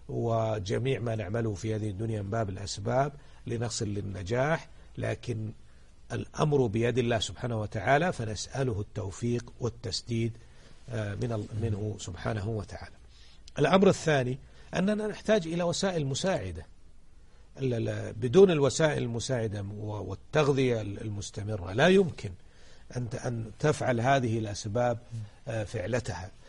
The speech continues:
من أهم هذه الوسائل أمران أساسيان، هي وسائل كثيرة لكن ضيق الوقت.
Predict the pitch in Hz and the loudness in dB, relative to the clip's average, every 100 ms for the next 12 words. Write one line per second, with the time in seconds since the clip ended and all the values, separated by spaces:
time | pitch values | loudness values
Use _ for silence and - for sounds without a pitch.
0 | - - 160 175 170 220 185 196 170 147 | -14 2 4 8 10 10 10 8 8 6
1 | 143 131 - 131 120 135 170 - - 147 | 6 4 4 0 0 -2 -6 -12 -4 -2
2 | 139 160 117 98 - 87 - 95 101 - | 0 0 -2 -6 -8 -8 -10 -12 -16 -20
3 | - - - 151 156 147 180 143 143 127 | -20 -20 -6 4 6 6 4 4 2 4
4 | 127 104 113 127 127 160 147 110 92 - | 2 2 -2 -2 2 4 4 0 -4 -8
5 | - | -18